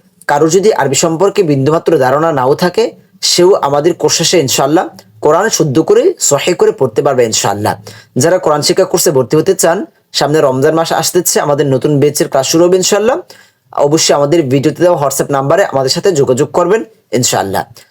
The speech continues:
সকলের কাছে দোয়া চেয়ে আমাদের ক্লাস আজকে এখানে শেষ করছি।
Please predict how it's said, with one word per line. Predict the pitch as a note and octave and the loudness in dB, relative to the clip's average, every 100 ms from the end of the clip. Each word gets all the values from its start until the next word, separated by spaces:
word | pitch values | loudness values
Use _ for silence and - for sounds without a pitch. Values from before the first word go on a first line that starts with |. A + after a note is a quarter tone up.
| - | -6
সকলের | - C#3+ D#3+ | -2 0 0
কাছে | E3 F3+ | 0 -2
দোয়া | C#3+ C#3 | 0 0
চেয়ে | C#3 F#3+ A3 - _ _ - | 2 0 0 -2 _ _ -4
আমাদের | C3+ C#3 D#3+ | -2 0 0
ক্লাস | D3+ D#3 E3 - | 0 0 0 -2
আজকে | C3 C3 D#3 | -4 -2 0
এখানে | D#3 D#3+ | 0 0
শেষ | F3 F3 | 0 0
করছি। | G#3 - - | 0 0 0